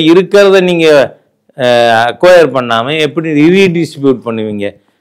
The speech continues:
இப்போ டிஸ்ட்ரிபியூஷன் சொல்லிட்டா ஏற்கனவே உங்க கையில இருக்கிறத நீங்க பண்றதுன்னு அர்த்தம். ரீடிஸ்ட்ரிபியூஷன்னா என்ன? ஏற்கனவே இருக்கிறவர்கிட்டேருந்து வாங்கணும். dis-,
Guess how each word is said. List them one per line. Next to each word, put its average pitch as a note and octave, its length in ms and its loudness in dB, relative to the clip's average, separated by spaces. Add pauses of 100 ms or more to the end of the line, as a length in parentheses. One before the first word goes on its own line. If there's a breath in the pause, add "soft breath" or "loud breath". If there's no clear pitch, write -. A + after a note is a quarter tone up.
(120)
இப்போ C#3+ 240 -2
டிஸ்ட்ரிபியூஷன் F3+ 920 -2
சொல்லிட்டா E3 500 2
ஏற்கனவே E3 380 0
உங்க C#3+ 200 0
கையில D#3+ 100 4
இருக்கிறத C3+ 500 0
நீங்க B2 220 -6
பண்றதுன்னு A2 460 -2
அர்த்தம். G2+ 460 -6 (720)
ரீடிஸ்ட்ரிபியூஷன்னா D#3+ 1120 0
என்ன? B2 400 -6 (640)
ஏற்கனவே D#3 540 -2
இருக்கிறவர்கிட்டேருந்து E3+ 800 2
வாங்கணும். A2 420 -4 (1900)
dis-, D#3 260 0